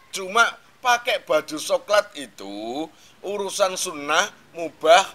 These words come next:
atau urusan wajib? Mubah, tapi menjadi wajib gara-gara menjadi nazar. Sholat duha, sunnah,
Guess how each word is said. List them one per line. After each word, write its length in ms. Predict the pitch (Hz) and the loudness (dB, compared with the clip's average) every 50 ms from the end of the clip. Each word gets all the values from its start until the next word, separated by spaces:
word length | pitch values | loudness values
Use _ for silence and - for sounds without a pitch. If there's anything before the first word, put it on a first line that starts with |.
| - _ _ - | -18 _ _ -4
atau 540 | - 156 156 139 - - 196 202 220 226 220 - 170 170 | -2 -2 -2 0 2 6 6 6 6 6 0 -6 -8 -8
urusan 500 | 170 170 170 156 - 190 196 202 214 220 220 _ _ | -8 -8 -8 -4 2 4 4 4 4 2 -8 _ _
wajib? 380 | - 175 196 190 - 175 135 101 - _ - - - - - - - _ _ _ _ - - - - - - - - | -4 -4 -4 -2 -2 -6 -8 -8 -12 _ -20 -18 -18 -18 -18 -20 -20 _ _ _ _ -20 -20 -20 -20 -20 -20 -20 -16
Mubah, 800 | 139 175 202 214 226 196 - - 214 208 196 185 175 165 156 - - _ _ _ - | -12 -8 -6 -6 -6 -8 -4 2 4 6 6 6 4 2 0 -4 -14 _ _ _ -2
tapi 380 | - 233 247 240 233 233 202 180 | 2 2 2 2 2 -4 -6 -4
menjadi 500 | 160 165 165 151 135 143 139 117 - 131 131 | -4 -6 -8 -4 -2 -2 -2 -2 -4 -8 -2
wajib 420 | 131 127 120 - - 156 180 - - | 0 0 0 -2 -4 -10 -10 -8 -4
gara-gara 560 | 127 113 113 107 107 110 113 123 143 160 165 - - _ _ _ - | -4 -4 -4 -4 -4 -2 0 2 2 2 2 0 -6 _ _ _ -18
menjadi 380 | 123 123 117 120 113 101 117 | -16 -14 -10 -10 -10 -10 -10
nazar. 420 | 123 143 160 170 143 135 120 107 101 - - _ - - - _ _ _ _ _ _ _ _ _ _ - | -8 -4 -4 -4 -2 -2 -2 -2 -2 -6 -18 _ -20 -20 -20 _ _ _ _ _ _ _ _ _ _ -14
Sholat 320 | - 170 175 185 190 175 | -6 0 0 0 2 0
duha, 400 | 180 208 - - 208 175 120 - | -2 -4 2 4 4 4 4 2
sunnah, 560 | - - - 175 190 220 233 233 214 202 185 | -4 -8 -8 -8 -6 -4 -2 -2 -2 -2 -6